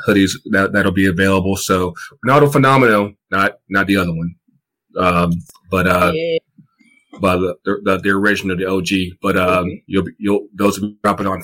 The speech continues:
Speaker 1: Friday. So basically, so Friday and Saturday, you actually will get, uh, you'll have a choice of all four available to, uh, to you at F T C U T D dot my shopify dot com. Um, of course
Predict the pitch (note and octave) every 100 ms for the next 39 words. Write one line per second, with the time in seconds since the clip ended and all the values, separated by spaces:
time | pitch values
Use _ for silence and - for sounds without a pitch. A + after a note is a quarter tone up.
0 | - A2 A2+ A#2 A2+ A2+ - - - F#2+
1 | G2+ G2+ G2 F2 - F#2+ E2+ C#3 D#3 D3+
2 | D3+ D3+ B2+ B2 - A2 G#2+ A2 - G#2
3 | - _ _ A2+ G#2+ A#2 A2 G2+ - A2+
4 | G#2+ G#2 F2 - G2+ G2+ G#2 A2+ G#2 G2+
5 | F#2+ - - - _ G2+ F#2 G2 F#2+ G2
6 | - G2 - F#2+ F#2 F2+ - F#2+ F#2 F2
7 | F#2+ F2 F#2+ F2 - F#2+ F2 F#2+ E2+ G2
8 | E2 F2+ F2+ E2+ _ - _ G2 F#2 F#2+
9 | F#2+ F#2 F#2+ F2 - A2 A2 A2 A2 -
10 | - - - - G2+ G2 F#2+ F#2 F#2+ G2
11 | _ _ _ _ _ _ _ _ - G#2+
12 | -